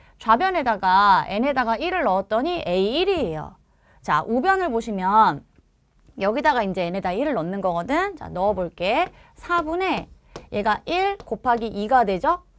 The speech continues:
그리고 여기는 이 에이의 이가 되고 빼기 일이래요. 요거를 조금 정리하면 이게 일은 이, 이, 이, 사, 이분의 일이 곱해진 거라서 이분의 일을 여기다 곱하면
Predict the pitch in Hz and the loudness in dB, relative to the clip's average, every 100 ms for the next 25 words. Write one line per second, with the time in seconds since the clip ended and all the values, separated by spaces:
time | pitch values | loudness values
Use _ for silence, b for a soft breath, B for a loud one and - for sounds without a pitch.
0 | _ - 233 190 226 254 330 403 403 - | _ -4 -2 0 -2 -2 0 -2 -4 -6
1 | 214 240 277 330 381 - 196 202 214 214 | -4 0 0 0 0 -2 -2 0 2 2
2 | 208 208 214 262 214 202 311 - 330 311 | 0 -4 2 2 2 0 -2 -2 -2 -2
3 | 294 349 370 196 170 - _ - - B | -2 -2 0 -2 -6 -12 _ -18 -16 B
4 | B 240 254 339 339 330 339 294 196 208 | B -2 0 2 0 0 -2 -2 -4 -4
5 | 226 226 285 311 196 190 208 196 220 254 | -2 0 2 2 2 -2 -6 -4 -4 -2
6 | 269 240 247 277 320 - 214 220 240 233 | -2 -4 -4 -2 -2 -4 -6 -6 -4 -6
7 | 226 202 185 180 165 165 226 240 269 254 | -6 -4 -2 -2 -2 -4 -6 -4 -4 -4
8 | 320 285 - 202 185 175 170 170 170 190 | -4 -6 -6 -8 -6 -6 -4 -4 0 4
9 | 214 165 B B B B 214 277 277 269 | 6 6 B B B B -4 0 0 0
10 | 226 202 247 - 190 247 240 359 262 | 0 0 -4 -6 -8 -4 -2 2 0